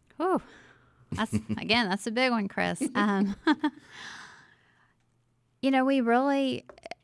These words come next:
Speaker 1: the, the challenges are really all of the limitations that we place on ourselves, really. And so, um, you know, the limitations I see are whether or not,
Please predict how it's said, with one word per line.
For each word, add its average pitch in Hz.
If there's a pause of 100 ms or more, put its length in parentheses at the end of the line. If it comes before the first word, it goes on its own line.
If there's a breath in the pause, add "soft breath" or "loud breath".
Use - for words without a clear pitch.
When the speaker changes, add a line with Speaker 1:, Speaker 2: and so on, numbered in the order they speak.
(180)
Speaker 1:
the, 226
the 220
challenges 220
are 190
really 190 (160)
all 208
of 202
the 185 (100)
limitations 175
that 165
we 160 (1000)
place 180
on 165
ourselves, 147
really. - (240)
And 175
so, 170 (640 loud breath)
um, 160 (440)
you 180
know, 170
the 165
limitations 180
I 156
see 160
are 160
whether 160
or 156
not, 151